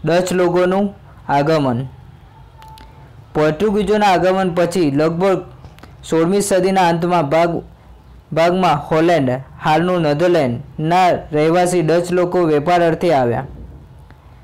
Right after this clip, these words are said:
સૌપ્રથમ પુલિકટ અને મદ્રાસ, હાલનો ચેન્નઈમાં તેમણે કોઠીઓ સ્થાપી.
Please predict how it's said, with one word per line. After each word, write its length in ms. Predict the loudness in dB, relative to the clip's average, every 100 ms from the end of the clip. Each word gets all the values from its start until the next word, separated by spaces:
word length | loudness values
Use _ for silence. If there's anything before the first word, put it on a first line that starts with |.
| -20 -20 -20 -14
સૌપ્રથમ 840 | -2 -2 0 0 0 0 -2 -6 -12 -20 -20 -14 -4
પુલિકટ 540 | -2 0 0 0 0
અને 180 | 0 0
મદ્રાસ, 560 | 0 0 2 2 0
હાલનો 340 | 0 0 0 0
ચેન્નઈમાં 480 | 0 0 2 2 0
તેમણે 240 | 0 -2
કોઠીઓ 400 | 0 -2 0 -2
સ્થાપી. 500 | -2 -2 -4 -4 -8